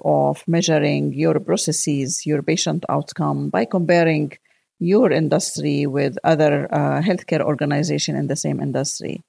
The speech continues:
So we need to search for best-in-class performance. Just focusing on K P Is on yourself will not improve you. Comparing your figures, such an average length of stay, cost of a procedure, infection rate, is not enough.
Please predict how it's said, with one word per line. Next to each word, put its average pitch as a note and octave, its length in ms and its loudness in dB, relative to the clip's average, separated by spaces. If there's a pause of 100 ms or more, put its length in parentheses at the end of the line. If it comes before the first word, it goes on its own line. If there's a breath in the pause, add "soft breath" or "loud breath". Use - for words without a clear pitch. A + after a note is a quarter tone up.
(320 soft breath)
So - 180 -2
we G3+ 120 4
need G#3+ 220 2
to F#3+ 60 2
search F3 360 0
for C3+ 160 -2
best-in-class D3 800 -4
performance. - 840 -6 (440 soft breath)
Just G3+ 280 0
focusing G3+ 500 2
on D#3 120 -2
K E3+ 180 -2
P E3 120 -4
Is C#3 540 -2 (560)
on E3 160 2
yourself D3 640 0
will D#3 140 -2
not E3 200 0
improve D#3 380 -2
you. - 180 -8 (480)
Comparing F3+ 420 2
your E3+ 140 2
figures, D3 720 -2 (480)
such F3+ 260 0
an E3 140 2
average D#3+ 640 0
length E3 340 0
of - 140 -10
stay, F#3 480 2
cost D#3 320 -2
of B2 100 -6
a C#3+ 60 -6
procedure, E3+ 500 0
infection D3+ 500 -6
rate, E3 280 0
is - 200 -6
not F3 200 -2
enough. C#3 260 -4